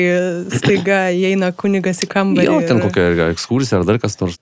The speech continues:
Speaker 2: Renginys toks buvo vienas ir, ir to renginio metu vienas žmogus stovėdamas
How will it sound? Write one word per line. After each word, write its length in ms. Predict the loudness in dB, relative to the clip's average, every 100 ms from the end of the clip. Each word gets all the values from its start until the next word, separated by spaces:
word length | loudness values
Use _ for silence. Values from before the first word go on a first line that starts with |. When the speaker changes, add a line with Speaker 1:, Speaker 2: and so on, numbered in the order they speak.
| _ _
Speaker 2:
Renginys 540 | 2 4 4 2 2 0
toks 220 | -4 -4
buvo 220 | -2 0 0
vienas 540 | 0 -2 -4 -6 -6
ir, 140 | -4 -2
ir 140 | -2 0
to 220 | 2 4
renginio 320 | 2 2 0
metu 640 | 0 -2 0 0 2 -2 -6 _
vienas 160 | -2 0
žmogus 240 | 0 -2
stovėdamas 400 | 0 0 2 0